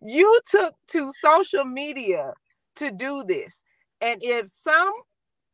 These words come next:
ninja walk up to, to y'all and say something out the way,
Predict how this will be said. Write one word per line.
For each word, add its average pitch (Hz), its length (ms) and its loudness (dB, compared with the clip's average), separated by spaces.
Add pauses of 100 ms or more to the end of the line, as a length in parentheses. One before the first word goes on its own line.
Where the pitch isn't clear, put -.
(320)
ninja 220 640 -8 (380)
walk 269 320 4 (120)
up 349 240 4
to, 254 100 -20 (720)
to 370 220 -2
y'all 185 460 -2 (680)
and 262 140 -10
say 339 280 -8
something 294 280 -10
out 277 140 -10
the 262 80 -14
way, 320 400 -2